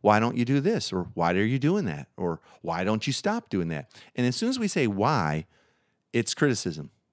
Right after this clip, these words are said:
It implies, like, "Dummy," <laughs> right?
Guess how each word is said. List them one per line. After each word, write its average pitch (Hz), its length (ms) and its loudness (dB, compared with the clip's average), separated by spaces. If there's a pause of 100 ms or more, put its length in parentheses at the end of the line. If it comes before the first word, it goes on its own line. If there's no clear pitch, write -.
(240)
It 123 120 4
implies, 120 800 2
like, 104 180 2 (220)
"Dummy," 98 420 0 (480)
<laughs> - 500 -12
right? 170 280 2